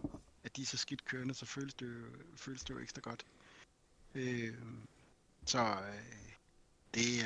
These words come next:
er svært ikke at lade sig underholde af det. Øh, spørgsmålet om, hvor meget tid man ville bruge på det, hvis vi selv var kommet rigtig skidt fra start. Øh, så, men, øh,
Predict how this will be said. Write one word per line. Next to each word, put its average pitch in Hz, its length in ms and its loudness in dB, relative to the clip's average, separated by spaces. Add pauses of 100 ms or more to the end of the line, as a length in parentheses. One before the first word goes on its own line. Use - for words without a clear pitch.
er 107 40 6
svært 113 280 6
ikke 123 140 -4
at 120 60 0
lade 104 120 -2
sig 113 100 -4
underholde 117 280 -2
af 107 60 -6
det. 107 140 -4 (240)
Øh, 113 120 -2 (560)
spørgsmålet 127 380 8
om, 113 60 10
hvor 110 80 4
meget 113 220 10
tid 131 140 6
man 113 160 2
ville 113 120 0
bruge 120 200 2
på 117 120 0
det, 110 120 -2
hvis 107 220 0
vi 110 100 -2
selv 113 240 4 (1300)
var 117 80 0
kommet 104 320 0
rigtig 117 260 2
skidt - 220 2
fra - 100 -4
start. 110 380 0 (240)
Øh, 123 60 -2 (680)
så, - 160 0 (1200)
men, 117 140 4
øh, 104 40 2